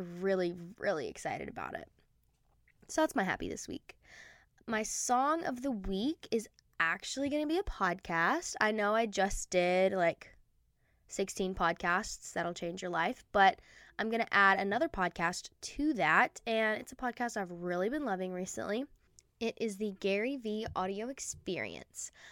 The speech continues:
I know I've talked about Gary Vee before on the podcast, and I go through phases with him. Honestly, he intimidates me a lot, so I go through ups and downs of listening to his content, and I'm back in and up of just trying to consume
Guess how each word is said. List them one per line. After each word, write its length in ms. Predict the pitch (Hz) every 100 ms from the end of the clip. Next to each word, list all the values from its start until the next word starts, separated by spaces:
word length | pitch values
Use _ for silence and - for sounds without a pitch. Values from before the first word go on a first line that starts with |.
| - - -
I 480 | 214 247 277 294 302
know 400 | 214 190 226 277
I've 260 | 202 196 -
talked 320 | 180 180 -
about 260 | 185 175
Gary 260 | 190 175 180
Vee 120 | 185
before 460 | 180 185 - 180 202
on 80 | 247
the 80 |
podcast, 580 | 262 240 226 240 233 240
and 140 | - 240
I 80 |
go 160 | 277 403
through 200 | 427 403
phases 420 | - 185 185 180
with 140 | 180 -
him. 180 | - -
Honestly, 540 | 247 277 - 311 311
he 460 | 285 247 247 247 - - -
intimidates 720 | 208 - 190 190 240 240 294
me 180 | 320 320
a 100 | 220
lot, 460 | 175 165 156 208 - _ - - _ _
so 440 | - 220 214 208 202
I 180 | 202 214
go 300 | 214 208 208
through 240 | - 190
ups 280 | 185 185 -
and 120 | 196
downs 320 | 175 170 185
of 80 | 185
listening 380 | 175 175 - 190
to 60 | 202
his 140 | 208
content, 520 | - 170 190 247 247
and 80 | 202
I'm 120 | 196
back 380 | 196 190 196 -
in 160 | 202 196
and 140 | 190 -
up 280 | 185 208 -
of 160 | 202 -
just 220 | 220 -
trying 240 | - 196
to 60 | 202
consume 680 | 202 196 - 190 190 202